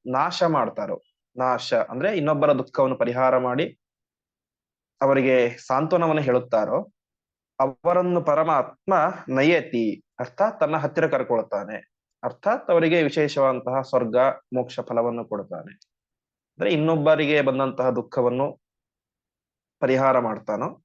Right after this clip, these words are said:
ಅವನಿಗೆ ಪರಮಾತ್ಮ ವಿಶೇಷ ಅನುಗ್ರಹವನ್ನು ಮಾಡ್ತಾನೆ. ಹಾಗಾಗಿ ಪರಮಾತ್ಮನಿಗೆ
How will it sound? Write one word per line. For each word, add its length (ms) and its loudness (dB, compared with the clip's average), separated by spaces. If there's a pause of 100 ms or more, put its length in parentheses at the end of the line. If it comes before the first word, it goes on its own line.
(140)
ಅವನಿಗೆ 300 0
ಪರಮಾತ್ಮ 500 -2
ವಿಶೇಷ 380 -4 (840)
ಅನುಗ್ರಹವನ್ನು 600 0
ಮಾಡ್ತಾನೆ. 460 -6 (580)
ಹಾಗಾಗಿ 480 2 (760)
ಪರಮಾತ್ಮನಿಗೆ 800 0